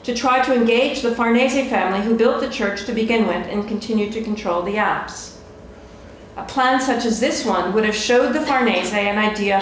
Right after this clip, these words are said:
for new coordinated altars in the transepts. And notice that the proposed ad-, altar edicula is below the pink cornice that I've drawn in there, so that the great line one could follow all the way around the church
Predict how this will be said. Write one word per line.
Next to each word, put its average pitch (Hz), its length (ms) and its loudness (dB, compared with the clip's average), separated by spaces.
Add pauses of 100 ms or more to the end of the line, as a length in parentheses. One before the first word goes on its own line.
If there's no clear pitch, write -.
for 233 120 2
new 254 360 2
coordinated 202 720 0
altars 180 640 -2 (300)
in 220 180 6
the 226 120 4
transepts. 233 960 0 (400)
And 233 140 2
notice 262 600 2
that 214 180 0
the 240 80 2
proposed 262 880 0
ad-, 233 300 -2
altar 220 320 2
edicula 240 760 0 (280)
is 226 180 0
below 220 680 4
the 240 100 2
pink 233 340 0
cornice - 640 -2
that 170 120 -6
I've - 160 -6
drawn 196 240 0
in 208 140 0
there, 175 260 0
so - 180 -6
that 214 160 -4
the 220 80 -2
great 233 360 0
line 208 440 2
one 202 200 0
could 226 140 -4
follow 190 400 2
all 240 280 2
the 262 120 2
way 220 180 2
around 196 320 0
the 202 140 -6
church 175 400 -4